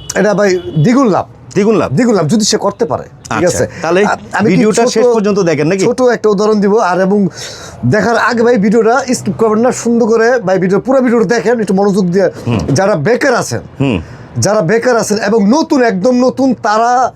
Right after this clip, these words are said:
Speaker 2: ব্যবসার
Speaker 1: এই
Speaker 2: একটা আইডিয়া
Speaker 1: হ্যাঁ,
Speaker 2: পেয়ে যাবে
Speaker 1: ব্যবসার একটা
Speaker 2: সুন্দর।
Speaker 1: সুন্দর একটা আইডিয়া পাবে, একটা গোমর একটা জায়গা পাবেন যে আসলে কিভাবে ব্যবসা করতে
Speaker 2: আচ্ছা,
Speaker 1: হয়।
Speaker 2: এই যে দেখতে পাচ্ছি পেটি বাঁধা, এগুলো কত পিস থাকে ভাইয়া এক
Speaker 1: এখানে
Speaker 2: পেটিতে?
Speaker 1: ভাই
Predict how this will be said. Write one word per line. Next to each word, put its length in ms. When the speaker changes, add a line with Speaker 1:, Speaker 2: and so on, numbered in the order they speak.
Speaker 2:
ব্যবসার 360
Speaker 1:
এই 20
Speaker 2:
একটা 200
আইডিয়া 220
Speaker 1:
হ্যাঁ, 80
Speaker 2:
পেয়ে 100
যাবে 80
Speaker 1:
ব্যবসার 220
একটা 120
Speaker 2:
সুন্দর। 260
Speaker 1:
সুন্দর 40
একটা 120
আইডিয়া 300
পাবে, 140
একটা 120
গোমর 340
একটা 260
জায়গা 220
পাবেন 280
যে 180
আসলে 260
কিভাবে 260
ব্যবসা 220
করতে 220
Speaker 2:
আচ্ছা, 160
Speaker 1:
হয়। 140
Speaker 2:
এই 140
যে 120
দেখতে 240
পাচ্ছি 260
পেটি 320
বাঁধা, 200
এগুলো 180
কত 180
পিস 180
থাকে 180
ভাইয়া 220
এক 60
Speaker 1:
এখানে 140
Speaker 2:
পেটিতে? 220
Speaker 1:
ভাই 100